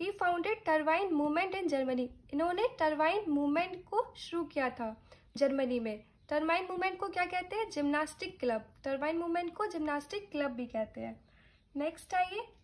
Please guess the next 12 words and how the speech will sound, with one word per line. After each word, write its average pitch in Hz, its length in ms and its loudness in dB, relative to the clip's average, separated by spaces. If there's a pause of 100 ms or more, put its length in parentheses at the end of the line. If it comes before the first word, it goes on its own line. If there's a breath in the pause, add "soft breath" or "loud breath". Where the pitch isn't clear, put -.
(240)
Adolf 302 500 0
स्पीच 285 420 -4
पे। 208 280 -8 (500 loud breath)
Adolf 349 360 2
स्पीच 403 400 -6
वो 294 240 -2 (120)
थे 330 120 -2 (220)
जो 381 100 -6
जर्मन 320 480 0
जिम्नास्ट 294 580 -2
और 403 180 -4
एजुकेशन, 302 720 -4